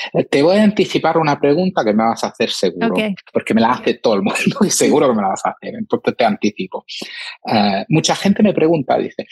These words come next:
Speaker 1: ¿cómo es posible que mi padre, por ejemplo, que falleció, falleció, viene a cogerme cuando yo me muera si él está ya en otra vida? ¿Cómo
Speaker 2: Ujú.
Speaker 1: puede ser, no? La gente me lo pregunta siempre.
Speaker 2: Claro.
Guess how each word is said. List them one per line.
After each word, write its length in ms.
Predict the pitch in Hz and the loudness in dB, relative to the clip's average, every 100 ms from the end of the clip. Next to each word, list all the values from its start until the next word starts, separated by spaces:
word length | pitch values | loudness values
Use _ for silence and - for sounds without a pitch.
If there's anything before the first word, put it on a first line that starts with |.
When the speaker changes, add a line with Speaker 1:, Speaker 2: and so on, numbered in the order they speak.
| - - | -18 -4
Speaker 1:
¿cómo 220 | 254 294 | 0 0
es 120 | - | 0
posible 540 | 226 - - 160 107 | 0 0 2 2 2
que 140 | - 113 | 2 2
mi 500 | 113 123 143 139 123 _ _ _ | 4 4 2 0 -2 _ _ _
padre, 400 | 127 120 98 95 | 0 0 -2 -6
por 140 | 101 - | -8 -6
ejemplo, 380 | 117 107 98 90 | -4 -2 -2 -6
que 80 | |
falleció, 440 | 101 110 104 - - | -4 0 0 -4 -14
falleció, 720 | - 107 104 104 - 127 98 _ _ _ _ | -4 -2 -2 -6 -2 -2 -2 _ _ _ _
viene 480 | 110 131 208 147 95 | 0 2 4 0 -2
a 100 | 95 | -2
cogerme 640 | 110 101 - 185 139 101 | -2 -4 0 0 2 -2
cuando 460 | - - 101 95 98 | -4 -10 -8 -2 2
yo 160 | 117 143 | 4 2
me 200 | 143 135 | 2 0
muera 600 | 143 156 160 196 220 214 - _ | 0 0 2 2 0 -2 -20 _
si 360 | - 151 147 156 | -2 2 4 4
él 200 | 185 220 | 4 2
está 420 | 135 - - 120 | 0 -2 0 0
ya 200 | 120 127 | 2 2
en 100 | 127 | 2
otra 320 | 120 110 98 | 0 0 -2
vida? 420 | 90 87 110 135 _ _ - | -2 -2 -2 -2 _ _ 0
¿Cómo 180 | 120 160 | 2 2
Speaker 2:
Ujú. 80 | 208 | 2
Speaker 1:
puede 200 | 131 101 | 2 2
ser, 260 | - 92 - | 0 -2 0
no? 160 | 123 | 0
La 100 | 151 | 0
gente 380 | 107 107 107 143 | -2 0 2 4
me 100 | 139 | 4
lo 140 | 123 117 | 2 2
pregunta 480 | 107 123 160 151 | 0 0 0 -2
siempre. 800 | - - 101 95 - - - - _ _ | -2 -2 -2 -4 -10 -16 -16 -16 _ _
Speaker 2:
Claro. 320 | 208 190 | -4 -2